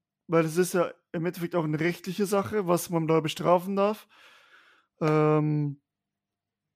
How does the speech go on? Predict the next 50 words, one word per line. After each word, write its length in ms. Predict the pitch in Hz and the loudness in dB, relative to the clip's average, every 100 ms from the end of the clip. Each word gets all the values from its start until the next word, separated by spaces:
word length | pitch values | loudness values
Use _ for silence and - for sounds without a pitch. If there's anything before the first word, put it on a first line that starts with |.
| _ - - | _ -14 -4
weil 160 | 165 156 | 0 0
ich 100 | - | 4
glaub, 200 | 170 170 | 2 2
dass 160 | 175 | -2
da 100 | - | -2
ziemlich 340 | - 202 190 180 | -4 -2 -2 -2
schnell 140 | 190 | 0
auch 120 | 175 | -2
ziemlich 400 | - 202 180 - | 0 -2 -2 -2
ernst 300 | 180 175 - | -2 -2 -4
werden 240 | - 151 156 | -4 -4 -4
kann, 300 | 180 170 180 _ - _ _ _ | -2 -2 -4 _ -20 _ _ _
wenn 120 | - 156 | -4 0
du 60 | |
da 100 | 151 | 2
sagst, 220 | 151 160 | 2 2
"Okay, 200 | 151 - | -2 -2
Rennen 240 | 160 165 160 | 0 0 0
zählt 280 | - 170 180 | 0 0 0
nicht." 240 | 196 - | -6 -8
Ich 120 | 170 | -8
glaub, 260 | 180 180 - | -2 -2 0
dass 220 | 175 160 | -4 -4
da, 360 | 180 165 170 147 - - | -2 -2 -2 -6 -12 -16
dass 140 | 165 | -12
das 200 | 170 156 | -10 -6
auch 100 | 143 | -4
nicht 140 | 180 | -4
unterschätzen 460 | 165 147 196 - 156 | -4 -6 -8 -6 -4
darf. 260 | 156 170 _ _ _ - _ - - - - - - _ _ _ | -2 -4 _ _ _ -20 _ -20 -18 -18 -20 -20 -20 _ _ _
Ich 180 | 180 - | -6 0
würd 160 | 196 196 | 2 6
da 80 | |
aber, 140 | 180 160 | 4 4
wenn 120 | 165 | 0
jetzt 140 | 151 | -2
alle, 300 | - 175 170 160 | 0 0 0 -4
wenn 160 | 180 175 | -2 -2
jetzt 180 | 156 - | -4 -2
alles 220 | 180 156 | -2 -2
frei 320 | - 165 180 | -2 2 2
wär, 280 | 180 180 175 _ _ _ _ | 2 0 -4 _ _ _ _
äh, 60 | 165 | -4
alle 340 | 160 160 165 | 0 0 0
Möglichkeiten 760 | 165 175 180 - 170 170 180 175 | -4 -6 -10 -4 -2 -2 -2 -6
zur 120 | - | -6
Bestrafung, 520 | 151 - 165 170 185 165 | -8 -2 2 2 0 -4
würd 100 | 156 | -4
ich 80 | |
sagen, 320 | 151 170 160 | -2 0 0